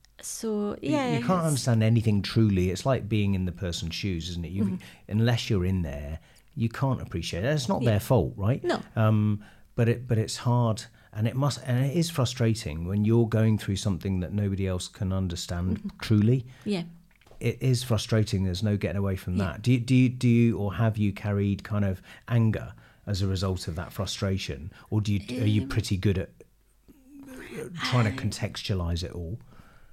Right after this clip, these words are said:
Speaker 1: I'm, ah, see, I, I find it hard to get <laughs>
Speaker 2: Oh, really?
Speaker 1: angry. I do. I really struggle
Speaker 2: Okay.
Speaker 1: being a-, being
Speaker 2: Well, that,
Speaker 1: angry
Speaker 2: that's a
Speaker 1: about
Speaker 2: positive,
Speaker 1: stuff,
Speaker 2: though,
Speaker 1: but,
Speaker 2: I think.
Speaker 1: um,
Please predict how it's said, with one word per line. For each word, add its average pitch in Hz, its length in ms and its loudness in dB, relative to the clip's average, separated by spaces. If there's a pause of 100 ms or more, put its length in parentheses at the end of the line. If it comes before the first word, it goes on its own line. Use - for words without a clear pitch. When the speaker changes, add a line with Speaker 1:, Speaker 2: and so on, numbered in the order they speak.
(920)
Speaker 1:
I'm, 220 220 -4
ah, - 320 -12 (560)
see, - 400 -8
I, 202 160 -4 (140)
I - 40 -12
find 233 220 -6
it - 60 -16
hard 214 260 -4
to - 80 -6
get - 160 -8 (440)
<laughs> - 320 -10
Speaker 2:
Oh, 123 80 6
really? 135 320 8
Speaker 1:
angry. 233 280 0
I 220 80 2
do. 220 340 4
I 190 80 0
really 208 320 0
struggle 208 380 2
Speaker 2:
Okay. 87 440 0
Speaker 1:
being 104 140 -2
a-, 98 120 -4 (340)
being 196 140 0
Speaker 2:
Well, 147 60 4
that, 180 80 4 (100)
Speaker 1:
angry 196 40 8
Speaker 2:
that's 196 100 2
a 190 40 4
Speaker 1:
about 196 140 4
Speaker 2:
positive, 175 460 4
Speaker 1:
stuff, - 140 -4
Speaker 2:
though, 101 60 0
Speaker 1:
but, - 280 -2 (260)
Speaker 2:
I 101 120 -2
think. 208 360 0
Speaker 1:
um, 196 160 -4